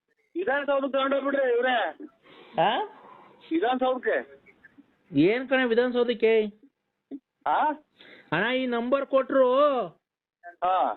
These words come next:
Speaker 2: ಈ ನಂಬರಿಗೆ ಫೋನ್ ಮಾಡಿ ಅವರೇ ಬಂದು ತಗೊಂಡೋಗ್ತಾರೆ. ಕೆ ಜಿ ತೂಕ ಹಾಕೊಂಡು ನೀವೇ ಒಂದೊಂದ್ ಕೆ ಜಿ ಕವರ್‌ಗೆ ಹಾಕ್ಬಿಟ್ಟು ಕಟ್ರಿ, ಸೈಡ್‌ಗೆ ಇಕ್ಕಿರ್ರಿ, ಎಷ್ಟೈತೋ ಅಷ್ಟು.
Speaker 1: ಹುಣಸೂರು.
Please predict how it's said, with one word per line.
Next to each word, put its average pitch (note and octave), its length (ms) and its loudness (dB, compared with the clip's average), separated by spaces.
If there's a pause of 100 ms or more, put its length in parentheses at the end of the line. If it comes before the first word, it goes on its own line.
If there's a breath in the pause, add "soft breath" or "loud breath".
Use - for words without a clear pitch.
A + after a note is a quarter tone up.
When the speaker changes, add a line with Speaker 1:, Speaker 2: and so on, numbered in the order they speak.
(180)
Speaker 2:
ಈ G3+ 100 6
ನಂಬರಿಗೆ B3+ 400 0
ಫೋನ್ C4+ 240 2
ಮಾಡಿ C4+ 160 0
ಅವರೇ C4 220 2
ಬಂದು B3+ 200 -4
ತಗೊಂಡೋಗ್ತಾರೆ. C4 600 2 (140)
ಕೆ A#3+ 260 0
ಜಿ B3+ 180 -4
ತೂಕ B3+ 260 2
ಹಾಕೊಂಡು B3 540 0 (640 loud breath)
ನೀವೇ B3+ 240 4
ಒಂದೊಂದ್ B3+ 280 0
ಕೆ A#3+ 120 2
ಜಿ B3+ 100 -4
ಕವರ್‌ಗೆ B3 340 2
ಹಾಕ್ಬಿಟ್ಟು B3+ 300 -2
ಕಟ್ರಿ, A3+ 320 2
ಸೈಡ್‌ಗೆ A#3+ 320 2
ಇಕ್ಕಿರ್ರಿ, A#3+ 380 4
ಎಷ್ಟೈತೋ A3+ 460 2
ಅಷ್ಟು. A3 300 0 (1040)
Speaker 1:
ಹುಣಸೂರು. A3 500 0